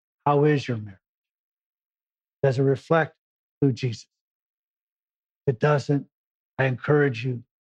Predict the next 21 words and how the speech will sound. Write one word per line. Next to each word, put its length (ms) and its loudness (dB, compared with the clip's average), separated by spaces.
to 60 -12
do 200 -8
so. 140 -20
How 200 4
is 100 -2
your 120 2
finances? 840 0
Do 80 0
they 160 2
reflect 600 -2
your 280 0
character? 560 -2
They 140 4
do. 360 0
But 120 -4
they 100 2
do, 260 2
they 200 0
reflect 440 -4
it 100 -8
positively 800 0